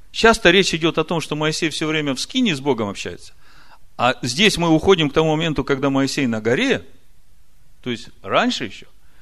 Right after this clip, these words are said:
И речь идет о родословии. Мы как-то разбирали вот это слово "родословие".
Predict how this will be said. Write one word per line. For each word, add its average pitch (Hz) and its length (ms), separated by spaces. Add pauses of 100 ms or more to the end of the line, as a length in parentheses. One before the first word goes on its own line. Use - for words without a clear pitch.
(220)
И 135 80
речь 190 240
идет 165 240
о 156 60
родословии. 165 600
Мы 135 160
как-то 139 260
разбирали 147 460
вот 117 180
это 113 140
слово 110 320
"родословие". 113 640